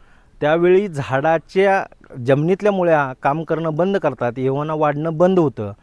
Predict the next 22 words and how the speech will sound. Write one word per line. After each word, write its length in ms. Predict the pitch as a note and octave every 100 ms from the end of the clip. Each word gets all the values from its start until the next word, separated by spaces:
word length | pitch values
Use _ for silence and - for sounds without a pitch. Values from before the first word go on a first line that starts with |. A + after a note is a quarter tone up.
| _ _ -
आणि 220 | A#2 C3
याच 260 | D3 F3 F#3+
वेळी 200 | F3+ F3+
तुमच्याकडं 540 | F3 D#3 D#3 C#3+ C3
ओलांड्या 560 | A#2 B2+ C3 C#3 D3+ D#3
किंवा 180 | D#3 D#3
काडीला, 640 | D#3+ C#3+ C3 C#3+ D#3 D#3+ F3 - _ _ _ - -
अ, 40 | A#2+ A#2 A#2+ A#2+
मुळ्या 300 | B2 C#3 E3+
सुटतात, 360 | F#3+ C#3+ - G2+ G2
याला 160 | B2+
एरियल 340 | C#3+ C#3+ C#3+ E3
रूट 240 | D#3 D3+
म्हणतात. 320 | D3 B2 F2+ - -
तर 60 | C#3+
ज्यावेळी 680 | C3+ E3 F#3 G#3 F3+ B2+ D3+ - - - -
तुमच्या 320 | C#3+ C#3 D3 E3+
मातीमध्ये 640 | E3+ D3+ - F3+ F#3 F#3
वापसा 360 | F#3 D#3+ - D#3+
येईल, 240 | B2+ F#2+ - - -
अशा 260 | G#2+ B2 F3
कंडिशनमध्ये 840 | E3+ F3 E3+ D#3+ E3 D#3 D3 D3